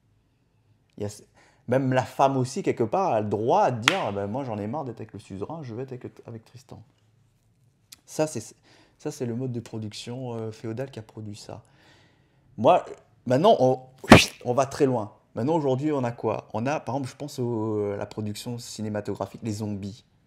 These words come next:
Les films de zombies, les trucs de zombies. Voilà, le mode de production capitaliste nécrosé, complètement en putréfaction, produit quoi ?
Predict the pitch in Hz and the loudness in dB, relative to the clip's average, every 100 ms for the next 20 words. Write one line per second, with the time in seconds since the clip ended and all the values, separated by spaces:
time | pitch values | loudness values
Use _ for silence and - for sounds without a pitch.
0 | _ _ _ _ _ _ - - - 120 | _ _ _ _ _ _ -14 -12 -8 -4
1 | 104 101 98 92 90 - _ _ _ _ | -4 -6 -8 -10 -12 -16 _ _ _ _
2 | - 101 95 95 95 92 90 - _ _ | -16 -12 -10 -10 -10 -12 -16 -20 _ _
3 | _ _ _ - 104 95 117 117 147 131 | _ _ _ -2 0 2 0 2 2 0
4 | 127 123 123 127 123 117 113 110 - 113 | -2 -4 -6 -8 -8 -6 -4 -4 -2 -2
5 | 110 - 113 110 127 - _ _ _ - | -2 -4 -6 -4 -8 -12 _ _ _ -14
6 | - 117 120 113 107 92 _ _ 131 - | -10 -10 -8 -6 -8 -10 _ _ -10 -8
7 | 131 117 110 - 143 196 _ - - - | -8 -8 -12 -14 -14 -16 _ -20 -10 -6
8 | 117 113 - 123 135 - | -4 -6 -6 -4 -4 -6